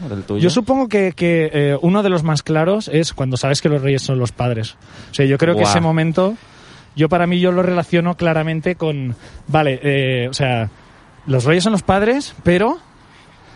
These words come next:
Speaker 2: Dios no existe. O sea, yo para mí me abrió la
Speaker 1: Claro, fue todo,
Speaker 2: como
Speaker 1: fue
Speaker 2: se,
Speaker 1: todo.
Speaker 2: se
Speaker 1: Fue el
Speaker 2: termina la
Speaker 1: pack.
Speaker 2: magia, Dios no existe, eh, después de la muerte no hay nada.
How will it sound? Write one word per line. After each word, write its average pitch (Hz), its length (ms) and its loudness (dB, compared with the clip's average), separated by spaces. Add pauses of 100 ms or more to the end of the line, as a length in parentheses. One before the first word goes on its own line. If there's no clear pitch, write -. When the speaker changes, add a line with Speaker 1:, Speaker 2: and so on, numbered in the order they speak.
(380)
Speaker 2:
Dios 180 300 2
no 208 80 2
existe. 196 460 -2
O 175 40 -6
sea, 160 140 0
yo 156 120 0
para 180 180 2
mí 185 200 0
me 180 200 -2
abrió 151 240 0
la 170 140 4
Speaker 1:
Claro, 139 160 2
fue 135 120 0
todo, 139 300 0
Speaker 2:
como 151 180 2
Speaker 1:
fue 151 80 2
Speaker 2:
se, 147 60 4
Speaker 1:
todo. 143 120 2
Speaker 2:
se 170 180 0
Speaker 1:
Fue 175 100 -2
el - 60 0
Speaker 2:
termina 190 280 2
la 240 80 2
Speaker 1:
pack. 220 80 0
Speaker 2:
magia, 220 500 -4
Dios 170 360 0
no 208 80 -2
existe, 214 680 -2
eh, 156 80 0
después 156 380 0
de 185 80 2
la 185 100 0
muerte 170 460 -2
no 165 160 0
hay 175 140 2
nada. 180 420 0